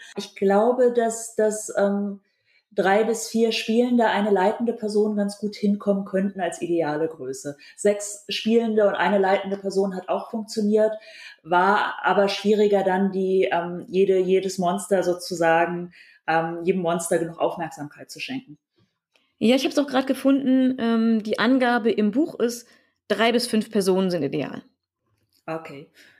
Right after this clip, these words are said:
Speaker 1: dann lag ich ja ungefähr <laughs> richtig.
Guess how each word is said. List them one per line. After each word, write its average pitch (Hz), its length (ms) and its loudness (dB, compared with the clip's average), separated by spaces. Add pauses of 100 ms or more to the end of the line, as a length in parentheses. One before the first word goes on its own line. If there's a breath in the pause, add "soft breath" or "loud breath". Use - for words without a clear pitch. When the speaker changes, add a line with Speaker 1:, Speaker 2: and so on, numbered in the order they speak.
(120 soft breath)
Speaker 1:
dann 180 400 -4
lag 190 160 4
ich 202 120 0
ja 180 180 0
ungefähr 190 300 0
<laughs> - 20 0
richtig. - 840 -2